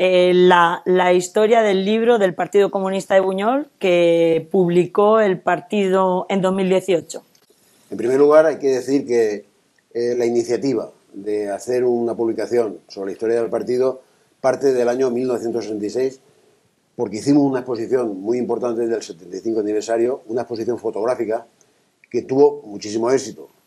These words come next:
Speaker 2: La hicimos a la Plaza La Llana y pasaron más de mil personas, porque el desconocimiento sobre la, de la historia del partido era muy grande,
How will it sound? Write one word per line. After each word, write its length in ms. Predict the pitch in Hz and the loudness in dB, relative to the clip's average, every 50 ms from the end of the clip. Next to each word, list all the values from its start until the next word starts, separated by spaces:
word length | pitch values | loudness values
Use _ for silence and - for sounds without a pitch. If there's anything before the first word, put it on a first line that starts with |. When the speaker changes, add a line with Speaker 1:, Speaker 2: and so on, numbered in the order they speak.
| _ - - | _ -20 -18
Speaker 2:
La 100 | - 170 | -16 -16
hicimos 320 | - - 98 95 101 92 104 | -14 -12 -10 -8 -8 -6 -4
a 80 | 98 98 98 92 90 | -4 -4 -4 -4 -6
la 80 | 90 - | -8 -8
Plaza 200 | 110 107 - 113 | -8 -8 -6 -4
La 120 | 117 123 120 | -4 -2 -2
Llana 200 | 127 135 160 170 | 0 0 0 0
y 40 | |
pasaron 420 | - - 87 - 107 120 117 104 98 | -2 -4 -6 -6 -6 -6 -6 -6 -6
más 180 | 95 104 104 | -6 -8 -6
de 60 | 104 101 | -6 -6
mil 200 | 104 104 101 - | -6 -6 -6 -8
personas, 500 | - - - 117 117 113 117 - - - _ _ _ _ _ _ _ _ _ _ | -10 -10 -8 -6 -6 -4 -4 -6 -8 -10 _ _ _ _ _ _ _ _ _ _
porque 340 | - 120 117 101 120 127 127 | -6 -4 -4 -2 -2 -2 0
el 60 | 120 | 0
desconocimiento 640 | 123 120 123 127 123 120 117 120 131 151 151 165 156 | 0 -2 -2 -4 -4 -2 -2 -2 -2 0 0 0 0
sobre 160 | 151 151 143 | 2 2 2
la, 80 | 135 131 | 0 0
de 160 | - 117 123 | -4 -4 -4
la 80 | 120 113 | -4 -4
historia 260 | 104 - 123 127 123 | -4 -4 -4 -4 -2
del 80 | 123 117 | -2 -4
partido 360 | 95 113 104 101 123 131 135 | -4 -4 -4 -2 -2 0 0
era 120 | 127 120 110 | 0 -2 -2
muy 160 | 104 101 92 | -4 -6 -4
grande, 380 | 101 127 147 151 123 95 - | -2 -2 -2 -2 -2 -6 -8